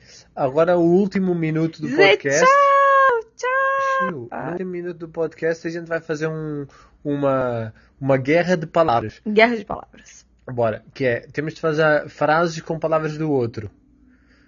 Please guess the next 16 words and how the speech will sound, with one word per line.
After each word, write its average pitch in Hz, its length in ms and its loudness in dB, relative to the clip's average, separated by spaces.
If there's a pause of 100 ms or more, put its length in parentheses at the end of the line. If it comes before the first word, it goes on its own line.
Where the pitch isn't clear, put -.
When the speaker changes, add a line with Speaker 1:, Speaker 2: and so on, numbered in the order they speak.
(200)
Speaker 1:
Tipo, 131 400 -4
atum, 190 640 2
maionese, 170 1040 2
amanhã 170 480 -4
às 165 140 -2
três 170 280 -2
da 160 120 -2
tarde, 170 320 0
não 175 240 -4
sei. 113 460 -4 (280)
Vai. 127 380 -2 (1600)
Speaker 2:
Eu 285 120 6
fiz 302 200 0
maionese 285 460 2
de 262 80 4
atum 262 400 2